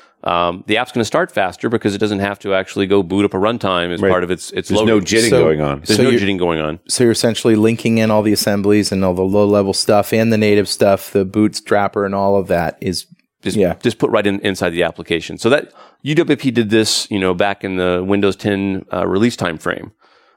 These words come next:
Speaker 1: Um, but we're gonna take that same tool chain, and I'm gonna let you say, "I wanna build a class library." So imagine you built a great J peg, uh, decompressor or, or a great J peg compressor or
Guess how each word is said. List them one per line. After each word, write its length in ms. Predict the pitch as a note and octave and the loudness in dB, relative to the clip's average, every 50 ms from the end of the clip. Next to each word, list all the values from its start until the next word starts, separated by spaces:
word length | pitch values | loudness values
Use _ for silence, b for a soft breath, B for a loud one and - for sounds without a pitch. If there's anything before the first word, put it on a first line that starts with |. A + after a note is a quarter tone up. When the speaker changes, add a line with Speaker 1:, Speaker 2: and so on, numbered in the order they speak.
| b b | b b
Speaker 1:
Um, 380 | F#2+ F#2 F#2 F2+ F2+ F#2+ - - _ _ | -4 -2 -2 -2 -4 -6 -12 -20 _ _
but 120 | A2 A2 | -2 0
we're 120 | A#2+ D3+ | 0 2
gonna 100 | E3 E3+ C#3+ | 2 2 2
take 160 | D3+ B2+ - | 2 2 0
that 120 | B2+ G2 | 0 -2
same 260 | - - C#3+ C3+ B2+ A2 | -2 -2 -2 -2 -2 -2
tool 220 | - F3 F#3+ G3+ | -2 -4 -4 -4
chain, 480 | - - A2 F2+ E2+ D#2+ E2 D#2+ D#2+ E2 b b b b b b b b b b b | -4 -4 -4 -4 -4 -4 -6 -8 -10 -12 b b b b b b b b b b b
and 140 | - G2 A2+ | -4 -4 -2
I'm 80 | C#3 | 0
gonna 100 | D#3+ D#3 | 0 2
let 160 | C3 A#2 A2 | 2 0 0
you 100 | A2 A2 G#2+ | -2 -4 -2
say, 200 | - - G#2+ G2+ | 0 2 2 4
"I 80 | G2+ | 4
wanna 160 | A2+ B2+ B2+ A2+ | 2 2 0 0
build 160 | A2 G2+ G#2 | -2 -2 -2
a 20 | |
class 320 | - - G#2+ A2 A2 - - | -2 -2 -2 -2 -2 0 -2
library." 440 | F2+ E2+ D#2+ D#2+ D#2 D2+ E2+ A#2 - _ _ _ _ _ _ | -2 -2 -2 -2 -2 -2 -2 -4 -8 _ _ _ _ _ _
So 100 | - A#2 | -2 0
imagine 340 | A2 A2+ A#2 B2+ A#2+ A#2+ A#2+ | 0 0 0 0 0 0 0
you 100 | A2+ G#2 | 0 2
built 200 | G2+ A2 G#2 - | 2 0 0 0
a 60 | G2 | -2
great 260 | F#2 G#2 G#2+ G#2+ F#2 - | 0 0 0 0 -2 -2
J 140 | - G#2 G2+ | -4 -4 -2
peg, 360 | - G2 F#2 F2 E2+ F2 - - - | -2 -2 -4 -4 -4 -8 -14 -8 -6
uh, 140 | F#2 F2+ F2 | -4 -4 -4
decompressor 520 | F#2 F2 G2 F2 - F2 E2+ - - F2 - | -4 -6 -6 -4 -4 -4 -4 -4 -6 -4 -2
or, 260 | F2+ F2+ E2+ F2 E2+ - | 0 2 2 2 0 0
or 100 | G#2 F#2+ | 0 0
a 60 | F#2 | 0
great 320 | E2 F2+ G#2+ G#2+ G2+ G2+ F2 | 0 0 0 -2 -2 -4 -6
J 160 | F2+ F#2+ G#2 | -4 -2 -2
peg 240 | G2+ - G2+ G2 - | -2 0 -2 -4 -4
compressor 500 | - A#2 A2+ G2+ - F2 D#2+ - - D#2 | -4 -6 -4 -2 -2 -4 -4 -4 -6 -2
or 240 | D#2+ E2+ E2+ E2+ E2+ | 0 0 0 0 -2